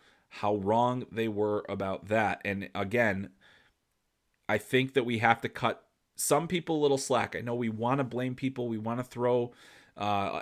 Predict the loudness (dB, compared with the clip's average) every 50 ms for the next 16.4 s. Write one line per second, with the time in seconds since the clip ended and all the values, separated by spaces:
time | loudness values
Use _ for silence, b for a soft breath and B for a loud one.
0 | -2 0 2 4 4 4 4 4 4 2 2 2 0 0 0 0 2 0 0 0
1 | -2 -4 -6 -6 -6 _ _ _ _ _ _ _ _ _ _ _ _ _ _ _
2 | _ _ _ _ -20 -16 -14 -12 -12 -12 -14 _ _ -20 -12 0 4 4 4 4
3 | 4 -2 -8 -12 _ _ _ _ _ _ _ _ _ _ _ _ -4 2 4 6
4 | 8 8 6 6 4 2 0 0 2 4 4 4 4 2 0 -4 -6 -10 -12 -12
5 | -10 -8 -4 -4 -4 -4 -4 -2 0 2 2 2 2 0 -2 -4 -6 -6 -8 -10
6 | -8 -6 -4 -4 -2 -2 -4 -4 -6 -8 -6 -4 -2 0 0 0 0 0 -2 -4
7 | -4 -6 -10 -12 -16 -20 -20 b b b b b b b b b b b b b
8 | b b b b b b b b _ -2 -2 0 2 2 2 2 2 0 -4 -6
9 | -4 -4 -4 -4 -2 0 0 0 0 -2 -2 -2 -2 -2 -6 -4 0 2 2 2
10 | 0 -4 -4 -2 -2 0 0 0 0 0 2 2 2 2 2 0 0 0 2 2
11 | 2 2 2 2 0 0 -2 -4 -4 0 2 2 2 2 0 -4 -2 -2 -4 -4
12 | -4 -4 -2 2 4 4 4 4 2 0 -4 -6 -10 -14 b b b b b -2
13 | 2 6 6 8 8 6 4 2 2 4 4 4 4 4 2 2 2 2 0 -2
14 | -2 -2 -2 0 0 -2 -4 -4 -6 -6 -6 -4 -4 -4 0 0 2 2 0 0
15 | -2 -2 0 0 0 0 0 0 2 2 2 2 2 0 -2 -2 -2 0 0 0
16 | 0 0 -2 -2 -2 -2 -2 -6